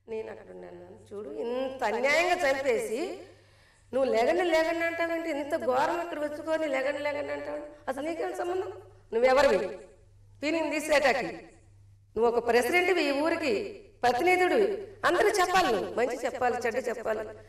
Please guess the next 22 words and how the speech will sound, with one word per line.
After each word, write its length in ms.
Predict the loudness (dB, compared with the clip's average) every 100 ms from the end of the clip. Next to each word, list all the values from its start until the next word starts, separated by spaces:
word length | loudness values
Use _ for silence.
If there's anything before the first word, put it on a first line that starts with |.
| -20 -10 -2
అన్ని 220 | 0 2
రకాలుగా 540 | 2 0 2 2 2 2
చెప్పేది 320 | 2 4 2
కాకుండా 580 | 2 0 -2 -4 -4 -6 -12 -10 0
ఈ 140 | 4
మనిషిని 360 | 6 6 4 4
ఇవ్వాలి, 280 | 4 6
ఈ 20 | 6
అమ్మాయిని 340 | 6 4 4
దానం 320 | 2 0 0
చేస్తావు, 600 | -2 -4 -8 -12 -18 -2
ఇంకొక 300 | 0 4 6
అమ్మాయి 320 | 6 4 4 2
చేస్తుంది, 280 | 0 -4
ఇంకొక 240 | -2 0 2
అమ్మాయిని 280 | 2 2 0
కూడా 140 | -2
చంపేస్తే 380 | -2 -2 -2 -2
నువ్వు 140 | -2
అట్లాగే 260 | 0 2 0
దానం 240 | -2 -4
చేస్తావా? 340 | -8 -10 -12